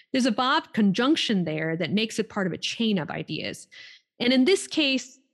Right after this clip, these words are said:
the chain is a bridge between the last verse of Nehemiah chapter seven and the start of Nehemiah chapter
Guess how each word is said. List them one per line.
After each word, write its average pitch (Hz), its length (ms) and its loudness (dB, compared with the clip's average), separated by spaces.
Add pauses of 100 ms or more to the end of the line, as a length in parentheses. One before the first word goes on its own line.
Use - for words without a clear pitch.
(160)
the 208 120 0
chain 277 420 0
is 214 240 0
a 196 60 2
bridge 202 640 -2
between 196 300 -2
the 185 80 2
last 185 500 -2
verse 185 320 0
of 185 80 -2
Nehemiah 185 480 0
chapter 165 360 -6
seven 175 600 -2 (380)
and 220 120 2
the 233 80 4
start 240 380 0
of 214 80 -2
Nehemiah 185 480 0
chapter 165 400 -6